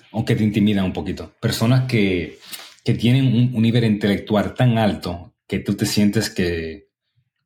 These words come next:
que estás como, que te van a quitar el trabajo. ¿Sabe? Uno, uno, un ejemplo, un buen amigo mío, con que es, eh, Mark, que fue nuestro C E O, ah, de Goldman en México, eh,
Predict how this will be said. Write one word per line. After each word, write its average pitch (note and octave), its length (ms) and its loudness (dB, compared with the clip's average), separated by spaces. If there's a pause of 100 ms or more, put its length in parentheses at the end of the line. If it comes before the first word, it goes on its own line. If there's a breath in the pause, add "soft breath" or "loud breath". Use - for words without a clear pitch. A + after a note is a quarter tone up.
(200)
que - 120 -6
estás - 680 -2
como, F2 600 -2
que A#2+ 80 2
te G#2 100 0
van G2+ 140 2
a - 0 -
quitar A#2+ 240 2
el F2 100 -2
trabajo. D2 400 -4 (1040 loud breath)
¿Sabe? - 380 -2
Uno, A2 280 0
uno, A2+ 280 2
un G#2 360 2
ejemplo, G2+ 640 2
un E2+ 240 -16
buen F#2+ 120 0
amigo G2 300 2
mío, G#2 340 2
con F2+ 160 -12
que - 80 -14
es, - 220 -14 (960 loud breath)
eh, E2+ 280 -4
Mark, B2+ 380 0 (580 soft breath)
que - 100 -10
fue G#2 140 0
nuestro G2+ 200 0
C A2 160 2
E G2+ 80 4
O, B2 360 0 (540)
ah, D2 560 -4 (680 loud breath)
de G#2 140 -2
Goldman G2+ 400 0
en F#2+ 80 -2
México, B2 480 0
eh, E2 340 -10